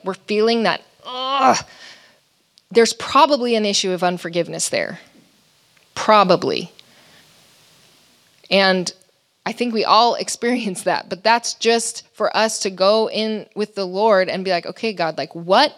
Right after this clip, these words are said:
am I hanging on to? Like, why am I hanging on to this that I am allowing strife and frustration and anger to continue to enter into this relationship?" Um,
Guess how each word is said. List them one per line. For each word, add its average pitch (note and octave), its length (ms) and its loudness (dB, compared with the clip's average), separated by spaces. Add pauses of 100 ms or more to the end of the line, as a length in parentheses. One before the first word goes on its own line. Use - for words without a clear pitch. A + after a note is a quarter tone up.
am G#3+ 140 -2
I G#3 180 2
hanging F#3+ 420 -4
on F3 260 -4
to? F2+ 300 -6 (520)
Like, E3+ 160 -8
why F3+ 300 4
am A#3 160 2
I A3+ 100 2
hanging G#3+ 360 -2
on F3+ 240 -2
to F3+ 120 -6
this D#3 460 -4 (380)
that E3+ 440 2 (240)
I F#3+ 160 2
am F3 580 -2 (840)
allowing F#3 520 2
strife F3+ 760 0
and F3+ 120 -10
frustration F#3 600 -2
and E3+ 120 -6
anger F3 300 -4
to E3+ 140 -8 (140)
continue G3 500 -2
to F#3 100 0
enter F3+ 260 -4
into E3+ 280 -4
this E3 200 -2
relationship?" - 800 -2 (460)
Um, F3 480 2